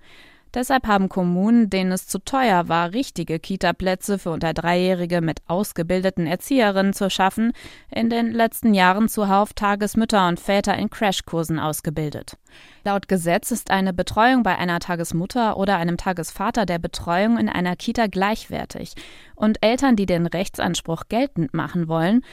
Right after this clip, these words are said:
müssen im Zweifel auch mit einem Platz bei einer Tagespflegeperson vorlieb nehmen, die eine halbe Stunde entfernt ist oder die sonst niemand wollte.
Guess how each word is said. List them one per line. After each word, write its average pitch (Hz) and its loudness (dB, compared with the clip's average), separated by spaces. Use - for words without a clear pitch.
müssen 226 0
im 220 4
Zweifel 214 0
auch 190 4
mit 240 2
einem 233 0
Platz 220 -2
bei 220 0
einer 214 0
Tagespflegeperson 175 -2
vorlieb 170 -2
nehmen, 175 0
die 247 -4
eine 214 0
halbe 208 4
Stunde 202 0
entfernt 240 2
ist 180 -4
oder 190 0
die 175 -6
sonst 220 0
niemand 151 -4
wollte. 90 -10